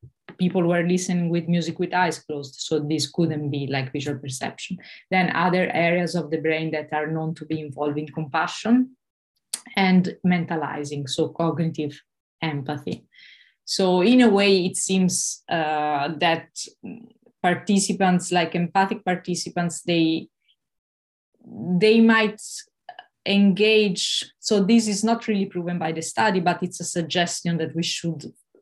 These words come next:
like, test more specifically g-, again in a further study to see really whether a way for people to empathize with the music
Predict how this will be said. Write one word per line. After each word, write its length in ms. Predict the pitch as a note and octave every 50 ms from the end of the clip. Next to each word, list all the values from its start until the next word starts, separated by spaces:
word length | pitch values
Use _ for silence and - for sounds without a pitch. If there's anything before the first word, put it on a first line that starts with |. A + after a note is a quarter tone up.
| _ _ _ _ _ _ _ _ _ -
like, 340 | - E3 E3 D3 C#3+ - -
test 360 | - E3+ E3 E3 E3 - - F3
more 180 | F#3 F3+ F3
specifically 800 | E3 - - - E3 - - F3 E3 - D#3+ D#3+ E3+ D#3 D3+ D3 D3 C#3+
g-, 200 | D3+ - - -
again 260 | C#3 E3 E3 D#3+ E3
in 100 | D#3+ D#3+
a 60 | E3
further 320 | - - F#3+ F3+ D#3+ E3 E3
study 360 | - - E3 D3+ D3 D3+ D3+
to 100 | - -
see 400 | F3 - - - - F#3+ F3 E3
really 380 | E3 F#3 F3+ E3+ E3+ D#3+ E3+ D#3+
whether 520 | D#3 E3 E3+ F3 E3 D#3+ E3+ E3+ D#3+ E3 - - - - - - - - _ _ _ _ _ _ _ _ _ _ _ _ _ _ _ _ -
a 120 | F#3 F#3
way 500 | F3+ F#3 G3+ G#3+ A3+ A#3 A#3 A3 F#3+ -
for 300 | - - - F3+ E3+ E3
people 460 | E3 - - G3+ G3+ - F3+ E3+ E3
to 300 | E3 - F3 E3 D#3+ D#3+ - -
empathize 640 | F3 F3 F3 - F3+ F3 - F3+ E3+ E3 D#3+ E3+ E3
with 160 | F3 F3+ F3
the 80 | E3+ E3
music 460 | E3 E3 E3 E3 E3 D#3+ E3 E3